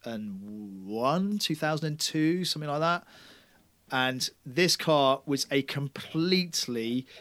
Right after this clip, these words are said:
bog standard one point six, um, Mark One, uh, Ford Sierra,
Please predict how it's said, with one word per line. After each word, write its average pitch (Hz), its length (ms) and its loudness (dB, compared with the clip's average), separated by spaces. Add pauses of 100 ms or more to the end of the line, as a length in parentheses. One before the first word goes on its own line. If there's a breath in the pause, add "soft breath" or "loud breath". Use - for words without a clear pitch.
(320 loud breath)
bog 165 240 8
standard 131 800 2 (840 soft breath)
one 131 400 -2
point 131 320 0
six, - 880 2 (400 soft breath)
um, 117 380 -4 (180)
Mark 143 540 -2
One, 127 480 0 (400)
uh, 120 260 -8
Ford 135 380 0
Sierra, 117 560 0